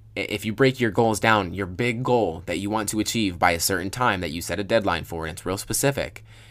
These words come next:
if you break that down into daily actions every single day and you focus on being really, really intentional about making, you, you laying that brick, that every single day,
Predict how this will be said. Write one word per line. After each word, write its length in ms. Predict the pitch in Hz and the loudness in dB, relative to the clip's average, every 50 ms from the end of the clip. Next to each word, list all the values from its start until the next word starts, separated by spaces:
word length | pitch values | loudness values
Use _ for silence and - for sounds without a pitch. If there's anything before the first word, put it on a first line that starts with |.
| - - | -16 -10
if 160 | - 98 - 123 | -8 -4 0 0
you 80 | 131 | 2
break 220 | - 147 143 139 143 | 4 4 4 4 4
that 160 | 127 110 - | 2 2 2
down 140 | 117 113 110 | 2 0 0
into 140 | 101 - | 0 -4
daily 380 | 90 82 98 101 95 95 87 - | -2 0 0 0 0 0 0 2
actions 400 | 95 104 107 - - 98 87 90 | 4 4 4 2 -2 -6 -4 -4
every 160 | 92 87 87 | -4 -2 -2
single 260 | - - 92 85 90 | -2 -4 -4 -4 -4
day 200 | - 104 104 98 | -2 0 0 0
and 100 | 90 87 | 0 0
you 60 | 95 - | -2 2
focus 320 | - 117 110 - 110 113 | 2 2 2 2 0 -2
on 120 | 101 92 | -2 -2
being 220 | 85 92 95 90 98 | -2 -4 -4 -6 -6
really, 240 | 98 113 120 117 104 | -4 -2 -2 -2 -2
really 280 | 104 117 110 110 101 | -2 -4 -4 -4 -4
intentional 520 | 90 87 - 98 101 101 - - 87 76 78 | -4 -4 -6 -6 -6 -4 -4 -6 -6 -6 -2
about 320 | 73 85 82 - - - | 0 0 0 0 -2 -8
making, 540 | - 90 90 101 104 - - 120 113 110 104 - - - - - - - - - - | -10 -4 -2 -2 -2 0 0 -2 -2 -2 -4 -6 -12 -20 -20 -20 -20 -20 -18 -12 -6
you, 140 | 104 110 113 | -4 -4 -2
you 160 | 113 110 107 | -2 0 2
laying 320 | 113 123 127 139 143 139 | 4 6 6 6 6 4
that 160 | 139 135 - | 4 2 2
brick, 380 | - 139 120 92 - - - - - - - - - - | 2 0 0 0 -2 -6 -14 -18 -20 -20 -20 -20 -8 0
that 200 | - 104 101 - - | 2 2 2 2 2
every 220 | 104 110 107 131 123 | 0 2 2 2 2
single 300 | - - 127 123 117 95 | 2 2 2 0 0 2
day, 380 | 123 123 113 92 87 87 87 | 2 2 2 2 2 -2 -4